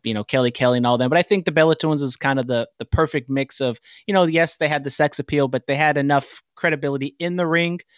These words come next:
to where, you know, W W E gave them the s-, spotlight as much as they did.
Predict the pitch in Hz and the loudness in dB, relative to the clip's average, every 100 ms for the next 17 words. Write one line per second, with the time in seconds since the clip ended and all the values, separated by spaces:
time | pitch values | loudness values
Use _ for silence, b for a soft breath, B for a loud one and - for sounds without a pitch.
0 | b b _ - 147 131 123 120 117 107 | b b _ -4 0 2 2 0 -2 -4
1 | 107 _ - 143 139 131 123 120 117 123 | -6 _ -4 0 0 0 -2 -4 -2 -4
2 | 117 107 107 - 113 - - - - 120 | -2 -6 -8 -10 -10 -8 -8 -12 0 0
3 | 117 110 104 - 107 101 - - 55 | 2 -2 -2 -6 -8 -10 -14 -14 -14